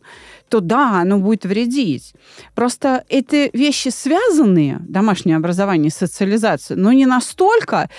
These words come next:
чтобы говорить о прямой зависимости. У нас очень большое количество детей ходят в школу, и они абсолютно не социализированы. Абсолютно. У нас есть, а, большое количество целых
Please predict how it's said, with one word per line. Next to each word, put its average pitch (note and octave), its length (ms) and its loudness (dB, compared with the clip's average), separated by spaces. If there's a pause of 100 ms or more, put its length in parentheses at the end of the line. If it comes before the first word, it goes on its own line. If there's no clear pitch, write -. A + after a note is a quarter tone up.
(200)
чтобы B3 320 2
говорить B3+ 640 2
о C#4 320 2
прямой C#4 520 2
зависимости. G3+ 920 -2
У C#3 140 -2
нас C4+ 300 0
очень A#3 520 0
большое G3 500 -2
количество F#3 720 -4
детей F3+ 500 -4
ходят A3+ 540 0
в - 80 -16
школу, D#4+ 640 0 (440)
и - 80 -4
они A#3 180 4
абсолютно C#4+ 720 0
не F#3 180 4
социализированы. F3 1080 -4 (180)
Абсолютно. B3 840 0 (360)
У - 60 -2
нас A#3+ 200 2
есть, C4+ 280 -4
а, G#3+ 140 -4
большое A3 420 -2
количество B3 440 -4
целых C#4 500 0